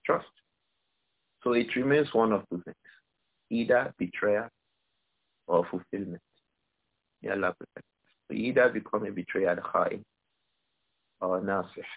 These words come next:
I mean, you either give sincere advice or you become a betrayer.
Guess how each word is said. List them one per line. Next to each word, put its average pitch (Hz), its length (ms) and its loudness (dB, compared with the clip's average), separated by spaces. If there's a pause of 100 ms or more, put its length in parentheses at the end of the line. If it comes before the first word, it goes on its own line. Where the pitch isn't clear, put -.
(640)
I 82 80 -6
mean, 98 400 -4 (1400)
you 110 120 4
either 156 340 10
give 131 140 4 (200)
sincere 104 460 2
advice 85 560 -4 (1500)
or 87 100 -12
you 87 100 -6
become 87 340 -10
a 85 80 -12
betrayer. - 360 -12